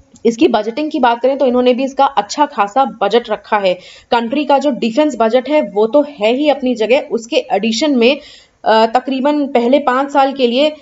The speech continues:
around forty thousand करोड़ टका यानी फ़ाइव पॉइंट टू बिलियन यूएस डॉलर्स को इसके लिए allocate किया गया है। अब somehow, uh, Forces Goal twenty thirty program के लिए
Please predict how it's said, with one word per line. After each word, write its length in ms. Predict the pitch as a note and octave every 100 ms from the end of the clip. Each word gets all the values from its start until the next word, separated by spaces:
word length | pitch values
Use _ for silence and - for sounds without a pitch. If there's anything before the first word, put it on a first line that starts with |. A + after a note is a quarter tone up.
| _ -
around 300 | B3 B3+ C#4+
forty 440 | D4 B3+ B3+ F4 E4
thousand 320 | C4 C#4+ C#4+
करोड़ 260 | B3 C4 C4
टका 280 | G#3+ A#3
यानी 280 | A3 A3 C#4 C#4 - _ _ A3
फ़ाइव 240 | B3+ D4+
पॉइंट 220 | D4 D4
टू 140 | C#4+ C#4+
बिलियन 300 | A#3 B3 C4
यूएस 360 | A3 A3+ C4+
डॉलर्स 380 | C4+ G#3+ A#3+ B3
को 280 | - G#4 - _ _ _ -
इसके 220 | A#3 C4
लिए 140 | C4
allocate 540 | - G#3+ A#3 A#3 C4 -
किया 220 | A#3 G3
गया 200 | F#3 F3+
है। 360 | F#3 E3+ - _ _ _ _ _ _ _ _ _ _ -
अब 100 | B3
somehow, 720 | - D4+ E4+ C#4 A#3+ D#4 - - -
uh, 420 | A3 A3+ A3+ A3 D#3 - - B3
Forces 380 | A#3 A#3 D#4
Goal 180 | A3+ C4
twenty 280 | C#4 A#3+ D4
thirty 260 | C4+ A#3 C#4+
program 460 | A#3+ G#3 A3 C4+
के 140 | C#4 A3
लिए 300 | A3+ D4